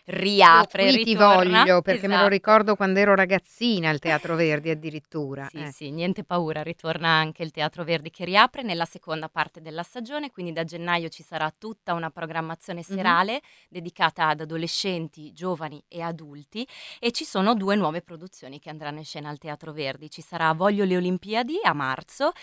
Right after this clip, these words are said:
Speaker 1: ed Elite, la cultura della cancellazione di e con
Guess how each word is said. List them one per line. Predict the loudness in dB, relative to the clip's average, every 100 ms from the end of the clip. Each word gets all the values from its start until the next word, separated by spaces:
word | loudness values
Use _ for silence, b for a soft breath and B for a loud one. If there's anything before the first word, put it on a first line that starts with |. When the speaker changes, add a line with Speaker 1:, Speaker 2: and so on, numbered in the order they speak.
| B B
Speaker 1:
ed | -6 -4 -4
Elite, | -6 -6 -12 _ -4 -4 -2
la | -6 -6
cultura | -10 -12 -10 -8
della | -6 -8
cancellazione | -8 -10 -8 -8 -8 -10 -8 -4 -2 -2 -2 -4
di | -12 -4 -4
e | -4
con | -6 -6 -4